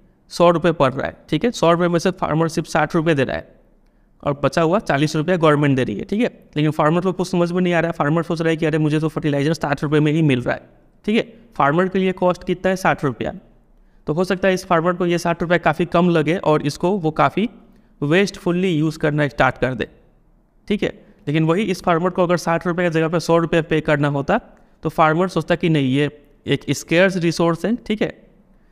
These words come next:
इसका स्केर्सिटी है, इसको अच्छे से यूज़ करना है, बर्बाद नहीं करना है, क्योंकि इसमें पैसा लग रहा है, समझ रहे कि नहीं? जैसे आज के टाइम में अगर आपको एक बोतल पानी फेंकने बोला जाए तो आप पानी ईजीली फेंक देंगे, क्योंकि पानी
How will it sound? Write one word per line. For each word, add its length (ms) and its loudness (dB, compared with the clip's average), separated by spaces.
इसका 280 0
स्केर्सिटी 540 0
है, 160 0
इसको 200 -2
अच्छे 200 0
से 120 -2
यूज़ 260 -2
करना 280 2
है, 160 -2
बर्बाद 360 2
नहीं 120 0
करना 260 0
है, 80 -6
क्योंकि 260 -2
इसमें 280 0
पैसा 240 0
लग 240 0
रहा 100 0
है, 160 -14
समझ 220 -2
रहे 140 0
कि 80 0
नहीं? 120 0
जैसे 180 2
आज 180 0
के 80 0
टाइम 180 0
में 100 2
अगर 100 2
आपको 220 0
एक 140 -2
बोतल 220 -2
पानी 280 0
फेंकने 260 -6
बोला 160 2
जाए 140 2
तो 100 2
आप 140 2
पानी 240 2
ईजीली 220 0
फेंक 220 -4
देंगे, 180 0
क्योंकि 260 -4
पानी 340 0